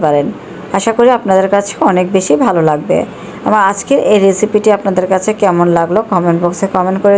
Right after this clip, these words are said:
জানাতে ভুলবেন না। এরকম আরও নতুন নতুন রেসিপি পেতে প্লিজ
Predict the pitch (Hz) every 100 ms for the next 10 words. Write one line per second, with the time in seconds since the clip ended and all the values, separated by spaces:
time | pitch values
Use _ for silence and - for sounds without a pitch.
0 | 196 190 196 220 226 208 190 170 190 -
1 | - - - 208 214 214 240 247 254 220
2 | 220 214 220 240 214 185 185 196 190 190
3 | 240 - 185